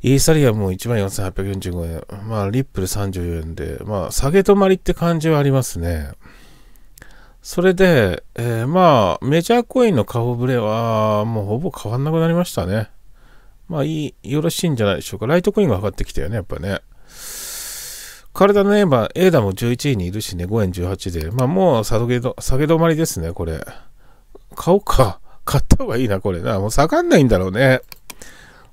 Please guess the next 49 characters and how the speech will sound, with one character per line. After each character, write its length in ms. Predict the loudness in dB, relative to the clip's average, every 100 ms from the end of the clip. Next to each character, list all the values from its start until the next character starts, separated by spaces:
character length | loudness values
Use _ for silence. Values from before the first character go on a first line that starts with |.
| -4
う 60 |
ん、 640 | -2 0 0 -2 -4 -6
な 80 | -4
ん 20 |
か 80 | 0
世 200 | 4 4
界、 480 | 4 2 2 0 -2
世 180 | -2 0
界 260 | 2 2
の 720 | 0 -2 -4 -6 -8 -6 -8 -10 -18 -18 -16 -16 -18 -18 -4
情 220 | 0 2
勢 260 | 2 4
が 120 | 4 4
だ 180 | 4
い 60 | 4
ぶ 580 | 2 2 4 2 2 -2 -8 0
変 140 | 4
わ 80 | 4
っ 40 |
て 140 | 2 -6
固 260 | -4 0
ま 80 | 0
っ 40 |
て 120 | 0 -4
き 60 |
た 120 | -2
か 100 | -2
ら 140 | -4 -4
ね。 200 | -4 -4 -10 -20 -20 -20 -20 -20 -20 -12 0
で、 140 | 2
こ 100 | 2
れ 60 | 0
全 260 | 2 2
て 120 | 4
を 60 | 0
見 120 | 0
る 160 | -4 -2
を 140 | -2
い 80 | -2
つ 100 | -4
も 100 | -6
の 80 | -6
通 100 | -8
り 60 |
押 140 | -10 -10
し 140 | -10
ま 100 | -12
す 140 | -6 -2
よ。 240 | 0 -2